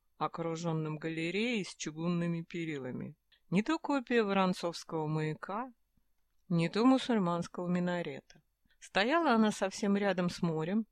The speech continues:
точнее над ним, на краю высокого глинистого обрыва, обнесенная грубой, какого-то античного вида оградой из дикого местного камня,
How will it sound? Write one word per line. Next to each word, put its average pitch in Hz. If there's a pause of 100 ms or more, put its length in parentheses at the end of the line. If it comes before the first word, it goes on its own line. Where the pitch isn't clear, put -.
(100)
точнее 214
над 214
ним, 156 (240)
на 165
краю 180
высокого 185
глинистого 190
обрыва, 165 (120)
обнесенная 160
грубой, 226 (120)
какого-то 170
античного 165
вида 147
оградой 185
из 151
дикого 185
местного 175
камня, 143